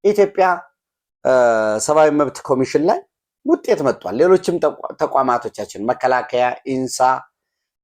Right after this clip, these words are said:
እ፣ አርቲፊሻል ኢንተለጀንስ እንደዚሁ ምርጫ ቦርድ፣ ጠንካራ ምርጫ ቦርድ ተአማኒነት ያለው ቢሆን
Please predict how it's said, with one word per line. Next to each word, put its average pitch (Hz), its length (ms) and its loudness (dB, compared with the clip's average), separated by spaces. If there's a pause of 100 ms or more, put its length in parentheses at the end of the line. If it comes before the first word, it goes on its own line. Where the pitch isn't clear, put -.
እ፣ 113 100 0 (220)
አርቲፊሻል 123 460 -2
ኢንተለጀንስ 120 500 0
እንደዚሁ 170 400 2 (760)
ምርጫ 175 300 0 (120)
ቦርድ፣ 135 260 0
ጠንካራ 202 480 0
ምርጫ 110 220 -8 (100)
ቦርድ 98 300 -6
ተአማኒነት 151 720 0
ያለው 113 300 2
ቢሆን 156 360 2